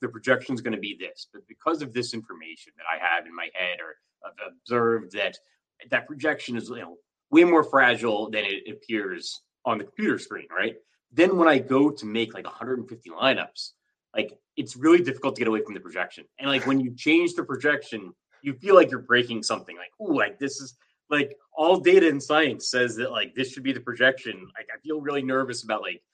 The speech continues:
changing this projection. But, like, you should just go change the projection. Like, we have no idea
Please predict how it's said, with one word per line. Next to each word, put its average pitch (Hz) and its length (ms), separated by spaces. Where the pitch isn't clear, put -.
changing 139 360
this 123 120
projection. 110 600
But, 147 80
like, 135 200
you 139 80
should 135 180
just 127 180
go 120 140
change 120 260
the 101 80
projection. 95 480
Like, - 160
we 131 120
have 135 180
no 131 280
idea 113 440